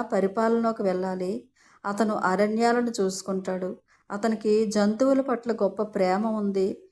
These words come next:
వాటిని సంరక్షణ పట్ల శ్రద్ధ వహిస్తాడని నేను నమ్ముతున్నాను.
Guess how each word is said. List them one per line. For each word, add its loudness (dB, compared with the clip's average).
వాటిని 0
సంరక్షణ 0
పట్ల -2
శ్రద్ధ -2
వహిస్తాడని 0
నేను 2
నమ్ముతున్నాను. 0